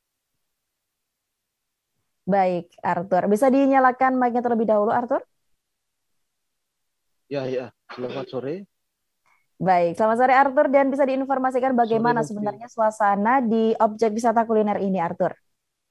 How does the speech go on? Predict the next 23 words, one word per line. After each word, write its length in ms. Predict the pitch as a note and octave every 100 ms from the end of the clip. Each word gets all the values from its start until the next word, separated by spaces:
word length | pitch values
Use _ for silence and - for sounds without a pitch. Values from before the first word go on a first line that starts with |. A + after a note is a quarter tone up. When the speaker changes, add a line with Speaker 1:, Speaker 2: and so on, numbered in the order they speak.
| _ _ _ _ _ _ _ _ _ _ _ _
Speaker 2:
Ya, 260 | C3+ B2+ G#2+ -
eh, 300 | A#2 A2+ A2
Mufti 400 | A#2+ B2+ _ D3+
dan 240 | C#3 B2+ B2+
Tribuners, 720 | B2 G#2+ A2 C#3 D#3+ - - _ - _ _ _
eh, 320 | B2 C3 B2+ A#2+
objek 320 | C#3+ - C#3+ -
wisata 480 | C3+ C3+ A#2 C3+
kuliner 480 | - C#3 C3+ C3+ B2+
ini 240 | - D#3 D#3
berada 400 | - B2 B2 B2
di 320 | A#2+ A#2 A#2+
Desa 400 | C3 B2 - A#2+ A#2
Warukapas, 880 | A2+ A2+ A2 - B2+ E3+ - - _ _ _ _ _ -
Kecamatan 640 | C#3 C3 B2 A#2+ C3+ B2+
Dimembe, 720 | B2+ B2+ B2 A2 C#3 D#3 E3+ - _ -
<clears throat> 500 | - G#3 C#3 G#2+ A2 - _ _ - -
Kabupaten 480 | C#3+ C#3 B2+ B2+
Minahasa 480 | B2 B2+ A#2+ A#2+ B2
Utara, 480 | A2+ B2 B2 D3+ D3+
Provinsi 720 | - B2 - - - - B2
Sulawesi 460 | A2 G#2 A#2+ F#2 -
Utara. 500 | - - F#3 C#3+